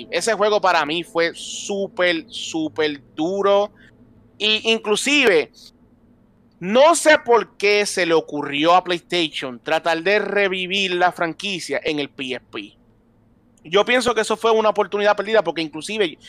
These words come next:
no sé si se consideró como una tercera parte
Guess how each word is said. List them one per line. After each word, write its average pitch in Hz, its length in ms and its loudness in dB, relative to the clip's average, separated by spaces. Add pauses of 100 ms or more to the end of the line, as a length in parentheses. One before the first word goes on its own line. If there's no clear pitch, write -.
(260)
no 233 280 4
sé 330 180 0
si 262 260 -2
se 214 180 -2
consideró 180 560 0
como 202 320 2
una 185 260 0
tercera 196 500 0
parte 180 640 0